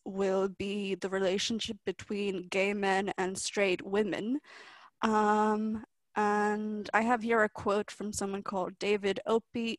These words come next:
who wrote, uh, like, a review for Into More, where, uh, it says, "Too often, the girls who young gay men initially strike up friendship with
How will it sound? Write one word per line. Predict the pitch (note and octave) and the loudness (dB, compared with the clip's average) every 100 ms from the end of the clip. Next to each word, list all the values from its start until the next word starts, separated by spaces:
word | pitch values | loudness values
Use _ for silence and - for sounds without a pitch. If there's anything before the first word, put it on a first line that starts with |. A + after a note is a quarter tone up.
| F#3+ | -6
who | G3 F#3+ | -6 -4
wrote, | G3+ G3 G3+ - | 0 0 0 -4
uh, | G3 G3 F#3 | -2 -2 -2
like, | F3+ - | -4 -6
a | |
review | F#3+ F#3 F#3+ G3 F#3 F#3+ G3 - - - _ | -6 -6 -4 0 0 0 -4 -14 -20 -20 _
for | - G3 F#3 F#3 - | -6 -2 2 0 0
Into | G#3 G#3 G#3 G3 | -4 -2 -4 -4
More, | G3 F#3 F3+ F#3+ - _ | 0 0 0 -2 -12 _
where, | G3+ F#3+ G3 G3 F#3 F#3 - - | -6 0 0 2 0 -2 -6 -8
uh, | G#3 G3+ G3 G3+ | -4 -2 -2 -2
it | - - | -4 -2
says, | G3+ F3+ - - - - | -2 -2 -6 -14 -4 4
"Too | - C#4 | 6 8
often, | G3+ - G3 G3 | 4 2 -4 -4
the | |
girls | F#3 A3 A#3 A3+ - | -2 2 2 2 -2
who | G#3 | -6
young | F#3+ G#3 A3 G#3+ | -2 -2 -2 -2
gay | G#3 G3 | 0 0
men | F#3+ F3+ | 0 -2
initially | F#3+ A3+ A#3+ - G#3 | 0 0 0 0 -2
strike | - F3+ - | 0 0 0
up | F3+ - | -8 -6
friendship | - G3+ G3 G3+ G3 | 0 0 0 -4 2
with | F3+ | 4